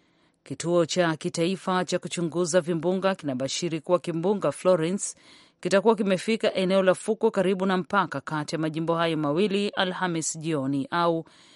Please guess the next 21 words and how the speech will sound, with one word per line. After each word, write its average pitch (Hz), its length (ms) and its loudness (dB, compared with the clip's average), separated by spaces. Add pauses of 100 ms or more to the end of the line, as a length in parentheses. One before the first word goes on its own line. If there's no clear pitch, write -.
(120)
Ijumaa 175 520 2
alfajiri. 135 920 -4 (520)
Kasi 170 360 0
ya 185 40 -2
kimbunga 170 420 2
hicho 185 340 0
inatarajiwa 180 640 2
kupunguka 180 600 0
Ijumaa 180 500 2
na 185 120 0
Jumamosi, 147 880 -2
lakini 131 440 -4
wakati 165 460 -2
huo 185 320 4 (320)
majimbo 190 520 2
ya 170 140 4
North 196 320 2
Carolina 190 640 0
na 127 100 -4
South 160 400 -4
Carolina 175 600 0